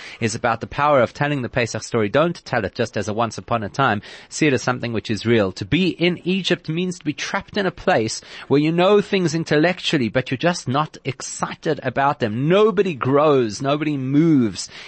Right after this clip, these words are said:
in any area of life without passion. Nobody moves in spiritual terms without passion. You could know everything. You could be a walking encyclopedia. It doesn't mean a thing. And that's actually the significance of the story of Pesach,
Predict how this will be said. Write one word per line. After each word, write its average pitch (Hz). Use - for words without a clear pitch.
in 127
any 175
area 151
of 113
life 110
without 120
passion. 110
Nobody 156
moves 127
in 131
spiritual 165
terms 139
without 120
passion. 117
You 156
could 135
know 156
everything. 185
You 104
could 127
be 143
a 135
walking 147
encyclopedia. 139
It 117
doesn't 131
mean 113
a 113
thing. 113
And 107
that's -
actually 127
the 110
significance 107
of 101
the -
story 107
of -
Pesach, 110